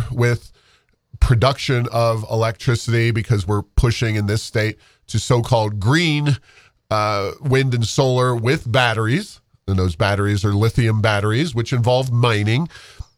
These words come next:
We're not doing that mining here in the United States, by and large. This is coming to us from, uh, foreign countries, often third world, uh,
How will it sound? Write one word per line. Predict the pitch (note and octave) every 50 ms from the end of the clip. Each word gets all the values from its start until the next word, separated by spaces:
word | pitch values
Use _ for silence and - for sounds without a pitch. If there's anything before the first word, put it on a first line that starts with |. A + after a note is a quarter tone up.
| _ _
We're | - C3 C#3
not | C#3+ D#3 D#3+ D3+
doing | B2 D3+ D3 D3 D3
that | C#3+ C3+ -
mining | C3+ B2+ B2 B2 B2 B2 B2+
here | B2+ B2+ B2+ B2 B2
in | A#2+
the | A#2+
United | A2+ A2+ A2+ A2+ A2 G#2 G#2 -
States, | - - - A2+ G#2+ G#2+ G2
by | - - A#2 G#2+ G#2+
and | G#2 G2+
large. | G2+ F#2+ G2+ A2 B2+ C3 A#2
This | A#2+ A2+ -
is | A2 - -
coming | - B2 A2 G#2+ G#2+ G#2+ G#2+
to | - - A#2+ G#2+
us | A2 G#2+ -
from, | - - A#2+ G#2+ G#2 G2+ - - - - _ _ _ _
uh, | - G#2+ G#2+ G#2+ A#2+
foreign | - - - B2 B2 B2 A#2 A#2
countries, | A2 B2+ B2 A2+ A2+ - B2+ A#2+ A#2 G#2+
often | A2+ G#2+ G#2 - - G#2+ G2 G2+ - - _ _
third | - B2 B2 B2 A#2 G2+
world, | A2 A#2 A#2+ A#2+ A#2 A#2 A#2 A2 - _ _ _ _ _
uh, | - F#2 G2+ G#2 G2+ G2+